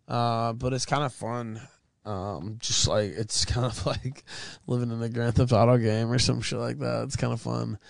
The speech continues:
Uh, but I wouldn't actually move there, I don't think. I think that might be a little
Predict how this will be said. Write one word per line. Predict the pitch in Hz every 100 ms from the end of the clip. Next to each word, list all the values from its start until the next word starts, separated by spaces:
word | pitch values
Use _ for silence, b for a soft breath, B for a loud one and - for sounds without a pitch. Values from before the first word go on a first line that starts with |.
| B B -
Uh, | 123 123 120
but | 117 120 135
I | 139
wouldn't | 139 131 123 117
actually | 110 104 98 - 87 95 95 92 - _ _ _ _
move | 120 101 92
there, | 82 87
I |
don't | 85 80
think. | 64 69 -
I | - - - - _ _ _ _ _ -
think | 82
that | 95 82
might | 69 67
be | 67
a | 57
little | 69 73